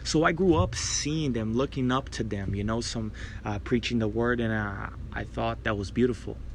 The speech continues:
And, uh, and since I was a little kid, always people would come up to me and tell me,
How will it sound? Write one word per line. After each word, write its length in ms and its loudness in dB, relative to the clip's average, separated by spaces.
And, 200 -6
uh, 240 -4
and 460 -2
since 260 0
I 60 2
was 140 4
a 20 0
little 180 4
kid, 460 2
always 340 2
people 280 2
would 160 2
come 180 0
up 140 0
to 120 -4
me 260 2
and 80 -2
tell 220 -2
me, 260 -2